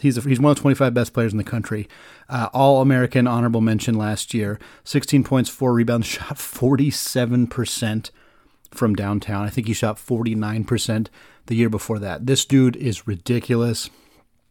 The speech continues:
He's big, he's athletic, he's savvy, he's a great shooter. Like, there's not a lot on the basketball court that he cannot do. And when you look at Gonzaga's team,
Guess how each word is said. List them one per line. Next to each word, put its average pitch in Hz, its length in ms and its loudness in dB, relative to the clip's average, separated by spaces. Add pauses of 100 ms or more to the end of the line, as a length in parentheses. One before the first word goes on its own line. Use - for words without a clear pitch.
(160)
He's 131 200 0
big, 131 560 4
he's 117 180 2
athletic, 123 680 0 (100)
he's 110 280 -2
savvy, 117 680 2 (280)
he's 104 180 0
a 92 60 -6
great 110 480 0
shooter. 113 520 0 (140)
Like, 107 160 -2
there's 120 220 4
not 110 220 4
a 127 60 -2
lot 107 340 -2
on 107 100 -4
the 107 60 -2
basketball 104 380 -6
court - 260 -8
that 107 100 -10
he 117 140 -6
cannot 98 400 -6
do. 92 200 -10 (160)
And 120 200 0
when 120 120 4
you 113 100 4
look 135 240 2
at 143 100 -2
Gonzaga's 117 500 0
team, 101 460 -2